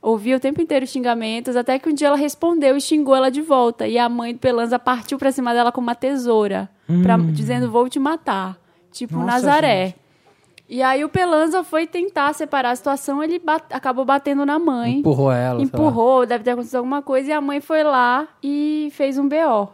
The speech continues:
Speaker 1: disso.
Speaker 2: Nossa,
Speaker 1: Então,
Speaker 2: gente,
Speaker 1: assim,
Speaker 2: que
Speaker 1: o
Speaker 2: história
Speaker 1: meu
Speaker 2: horrível.
Speaker 1: Lotus não é pro,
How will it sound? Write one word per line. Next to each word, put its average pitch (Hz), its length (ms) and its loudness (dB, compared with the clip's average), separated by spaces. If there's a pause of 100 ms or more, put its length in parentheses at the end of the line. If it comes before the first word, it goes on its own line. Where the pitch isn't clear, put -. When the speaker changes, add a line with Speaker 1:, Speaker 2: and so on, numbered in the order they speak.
Speaker 1:
disso. 196 500 -12
Speaker 2:
Nossa, 180 420 2
Speaker 1:
Então, 311 120 2
Speaker 2:
gente, 320 140 -2
Speaker 1:
assim, 254 80 -4
Speaker 2:
que - 20 -4
Speaker 1:
o - 40 -4
Speaker 2:
história 320 260 2
Speaker 1:
meu 330 100 2
Speaker 2:
horrível. 277 300 -2
Speaker 1:
Lotus 262 680 -2
não 254 240 -6
é 277 160 -2
pro, - 160 -16